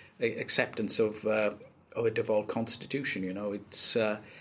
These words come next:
it's seeing a change, and then once that decision has been made, not fighting against it. So I think that's, uh, a very conservative attitude as well, uh, to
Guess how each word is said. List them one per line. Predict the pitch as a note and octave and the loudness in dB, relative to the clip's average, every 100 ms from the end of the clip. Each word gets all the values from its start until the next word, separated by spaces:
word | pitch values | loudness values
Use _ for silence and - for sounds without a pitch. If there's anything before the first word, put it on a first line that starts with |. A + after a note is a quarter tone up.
| - - - - _ _ - | -18 -20 -20 -20 _ _ -8
it's | B2+ - | 0 4
seeing | - C#3+ B2 | 6 6 4
a | |
change, | - B2+ G#2 G#2+ A#2+ A#2+ | 6 6 4 2 0 0
and | C3+ A2+ | 0 2
then | A2+ A2+ A2+ - - - - - - _ - | 4 4 2 -2 -10 -18 -20 -20 -20 _ -6
once | A#2 C3 A#2 | 0 2 4
that | A#2 G#2 - | 2 2 0
decision | G#2 A2+ G#2 | 0 2 0
has | G#2 | -4
been | G#2 G#2 G#2 | -2 2 6
made, | G2+ G2 G#2 - - - | 6 6 0 -6 -10 -4
not | A2 - | -2 0
fighting | - G2+ - G#2+ | -2 -2 -2 -6
against | A2 A2+ A#2 - | -4 -6 -8 -8
it. | - - | -10 -8
So | - - | -8 -8
I | |
think | - A#1+ | -10 -12
that's, | - - - - - - | -12 -14 -8 -6 -4 -4
uh, | G1+ - - - - - - - - - | -8 -10 -16 -20 -20 -20 -20 -20 -20 -12
a | A2+ | -6
very | A2 A#2+ A#2 | 0 2 2
conservative | G2+ F2+ - F2 E2 F#2 | 0 0 2 0 -2 -6
attitude | D#2+ - - - E2+ E2 | -8 -8 -10 -8 -8 -8
as | F#2+ | -4
well, | A#2 F#2+ F2+ F2+ - | -2 -2 -4 -8 -8
uh, | F#2+ | -8
to | F2+ | -8